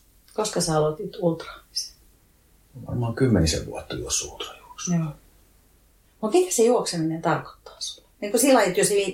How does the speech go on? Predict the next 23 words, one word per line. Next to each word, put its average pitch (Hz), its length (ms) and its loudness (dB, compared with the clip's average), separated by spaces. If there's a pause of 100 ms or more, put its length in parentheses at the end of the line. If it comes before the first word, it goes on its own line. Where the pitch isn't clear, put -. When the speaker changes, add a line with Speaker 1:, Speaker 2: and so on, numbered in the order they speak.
Speaker 1:
ei 208 100 4
mietitä 170 360 -2
kisoja, 143 560 -2
mut 131 180 -6
sä 156 160 0
lähdet 151 360 0 (540)
lenkille, 156 760 -2 (580)
niin - 100 0
onko 254 180 4
se 190 100 -2
sulle 165 360 0
enemmän, 180 680 0 (920)
että - 380 -2
sä 160 200 2
lähdet 160 500 0
niinku 156 680 -2 (640)
vaan 160 200 4
kohottaa 156 460 0
kuntoa 175 720 0
vai 165 160 -4
sä 151 120 -2
lähdet 143 260 -2
hoitaa 147 540 -4